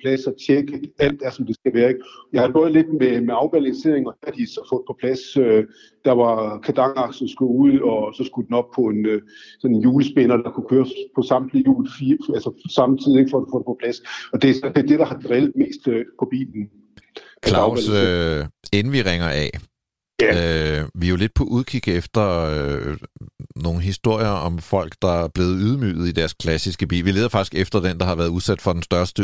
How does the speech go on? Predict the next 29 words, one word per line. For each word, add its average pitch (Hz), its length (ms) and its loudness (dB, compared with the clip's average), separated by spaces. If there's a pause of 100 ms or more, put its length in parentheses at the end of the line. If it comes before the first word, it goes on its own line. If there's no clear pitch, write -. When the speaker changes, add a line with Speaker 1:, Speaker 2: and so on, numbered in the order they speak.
Speaker 2:
ydmygelse 101 500 0
i 73 60 -2
en 80 80 -4
klassisk 87 420 -2
bil 92 180 0
nogensinde. 87 420 -2 (720)
Og 87 60 2
jeg 90 80 -2
tænker, 104 600 0 (300)
du 110 140 2
med 92 580 0
gamle 95 300 0
britiske 95 420 -2
biler, 90 240 0
du 101 120 0
må 101 100 2
have 95 160 0
oplevet 98 360 0
noget. 71 220 -4 (580)
Speaker 1:
Ja, 113 120 -2
det 143 80 -2
har 156 180 2
jeg 156 80 2
også, 147 240 0
men 135 140 -4
det 151 80 4
er 151 60 4
så 160 140 2
ikke, 180 160 2